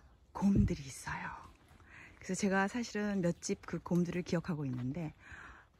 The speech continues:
기분이 푸근해지는 거예요. 그래서 아, 처음에는 의미를 몰라서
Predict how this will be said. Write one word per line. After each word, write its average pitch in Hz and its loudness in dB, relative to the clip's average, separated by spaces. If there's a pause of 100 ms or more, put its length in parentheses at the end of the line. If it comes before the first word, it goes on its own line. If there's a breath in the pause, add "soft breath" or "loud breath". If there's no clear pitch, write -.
(380)
기분이 240 4
푸근해지는 262 6
거예요. 139 -4
그래서 175 -6
아, 165 -4 (1200 loud breath)
처음에는 370 2
의미를 247 6
몰라서 170 -2